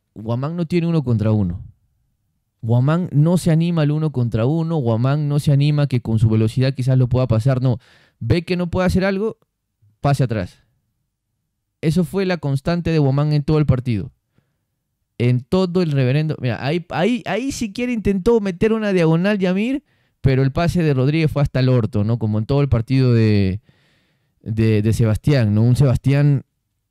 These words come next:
eh, eh, muy cansino ayer,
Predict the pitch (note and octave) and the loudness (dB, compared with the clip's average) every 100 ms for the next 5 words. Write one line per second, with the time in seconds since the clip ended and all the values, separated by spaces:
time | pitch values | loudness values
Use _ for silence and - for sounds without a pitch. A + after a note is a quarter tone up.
0 | _ _ _ _ _ - G#2+ G2+ G2+ F#2+ | _ _ _ _ _ -6 -4 -2 -4 -6
1 | - _ _ _ _ _ - - - - | -12 _ _ _ _ _ -20 -20 -20 -20
2 | _ _ D#2+ A#2+ B2+ D3+ C#3 B2+ A#2+ - | _ _ -6 0 2 2 0 -2 -2 -2
3 | E3 D3+ B2 A2+ C3 C3+ | 0 2 2 2 2 2